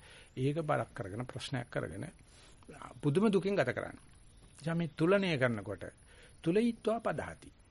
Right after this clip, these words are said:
තුලණය කළා තමයි තේරුනොත් මේක හරි. මුන්ද කරලා තියෙන මුන්ද කිව්වෙත් ඒකයි, කෙරුවෙත් ඒකයි, මමත් ඉගෙන ගත්තා, මටත් කරන්න තුවා කෙරුවා හරි. පහිතත්වෝ සමානෝ කායේන චෛව පරම සත්‍යං සච්ච කරෝති. එimhe පහිත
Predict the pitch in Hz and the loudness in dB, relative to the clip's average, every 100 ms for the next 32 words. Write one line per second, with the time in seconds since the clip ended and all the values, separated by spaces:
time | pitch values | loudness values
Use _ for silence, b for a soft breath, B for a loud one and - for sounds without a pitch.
0 | - - - - - - - 156 180 175 | -20 -20 -20 -20 -20 -12 -2 0 2 2
1 | 170 165 160 160 160 147 156 170 147 151 | 2 2 2 2 2 2 2 0 -2 -2
2 | 131 127 147 127 143 139 139 135 - 127 | 2 4 4 2 0 0 0 0 0 0
3 | 139 135 156 151 139 127 - 123 139 139 | 0 -2 -2 -2 -2 -4 -2 -2 0 -2
4 | 151 143 156 135 120 139 131 151 143 165 | -2 0 0 -2 0 0 0 0 0 2
5 | 139 139 135 143 143 147 156 147 127 127 | 0 -2 -4 -4 -2 -2 -2 -2 -2 -2
6 | 139 143 143 170 147 131 151 117 127 180 | -4 -2 0 0 0 0 2 2 2 2
7 | 285 B B B B B 135 143 208 220 | -2 B B B B B 0 0 0 -4
8 | 220 - 220 165 190 190 185 185 156 160 | -4 0 0 0 -2 -2 -2 -2 -2 0
9 | 170 160 160 143 156 156 151 151 131 139 | 2 2 2 0 0 2 2 2 2 0
10 | - 165 147 147 139 131 131 120 - 113 | 0 -4 -2 -4 -2 -2 -2 -4 -4 -6
11 | 113 113 113 B B B B 139 156 - | -6 -10 -14 B B B B 0 -2 -4
12 | - - 180 | -8 -6 -6